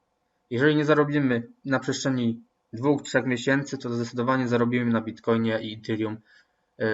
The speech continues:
w dłuższej perspektywie czasu. Mam na myśli tutaj rok, dwa, maksymalnie trzy. Gdzie lokaty o-, <clears throat> przepraszam, gdzie o-, lokaty obecne nam dają zarobić do dwóch procent w skali roku.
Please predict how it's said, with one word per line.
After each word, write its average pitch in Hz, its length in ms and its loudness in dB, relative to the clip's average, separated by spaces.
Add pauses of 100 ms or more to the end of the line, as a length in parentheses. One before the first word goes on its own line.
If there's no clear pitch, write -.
(560)
w - 200 -20
dłuższej 117 320 -2
perspektywie 110 540 -4
czasu. 110 520 -2 (360)
Mam 110 320 0
na 107 100 -2
myśli 110 240 -4
tutaj 104 240 -2
rok, 113 380 2
dwa, 107 400 2 (100)
maksymalnie 117 520 0
trzy. - 340 -4 (560)
Gdzie 117 140 -4
lokaty 120 440 2
o-, 123 200 -4 (260)
<clears throat> 117 280 2
przepraszam, 117 380 2
gdzie 113 200 4
o-, 117 120 2
lokaty 135 400 2
obecne 127 340 2
nam 120 140 -2
dają 120 220 4
zarobić 117 420 0 (440)
do 127 140 4
dwóch 127 260 0
procent 143 460 4
w - 40 -16
skali 127 280 0
roku. 151 500 2